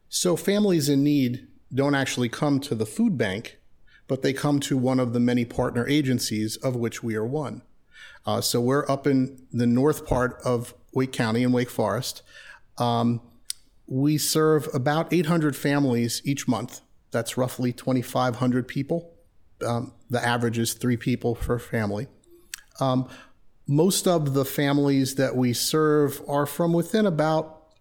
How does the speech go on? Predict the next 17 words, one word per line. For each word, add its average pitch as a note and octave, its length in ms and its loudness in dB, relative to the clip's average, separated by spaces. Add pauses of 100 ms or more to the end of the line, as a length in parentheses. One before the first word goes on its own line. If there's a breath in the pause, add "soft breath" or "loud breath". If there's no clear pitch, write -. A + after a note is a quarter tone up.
a D3+ 60 0
fifty-mile D#3+ 600 2
radius D3+ 480 2
of D3 120 0
where D#3 200 2
we C#3+ 140 0
are. D#3+ 260 0
So C3 340 0 (380 loud breath)
we're D3+ 100 0
getting D#3 240 2
some D3 180 0
people D#3 360 0
from D#3+ 180 -2
Franklin C3 560 0
and C3 180 0
from C#3+ 200 -2
Johnston B2+ 760 0